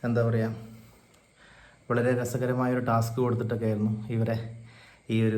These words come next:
ഇതിലേക്ക് വന്നിട്ടുള്ളത്. എന്താണ് മറ്റേ മുന്നിൽ വെച്ച ട്രേയിൽ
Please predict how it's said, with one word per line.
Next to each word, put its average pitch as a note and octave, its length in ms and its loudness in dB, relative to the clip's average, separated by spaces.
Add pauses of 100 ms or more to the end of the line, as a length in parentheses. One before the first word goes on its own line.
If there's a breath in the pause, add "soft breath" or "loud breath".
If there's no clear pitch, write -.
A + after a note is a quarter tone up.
ഇതിലേക്ക് A2 520 -2 (420 loud breath)
വന്നിട്ടുള്ളത്. G#2 500 -2 (760 loud breath)
എന്താണ് A2 360 2
മറ്റേ A2 220 0 (560 loud breath)
മുന്നിൽ B2+ 240 2
വെച്ച B2 200 2 (120)
ട്രേയിൽ A#2 480 0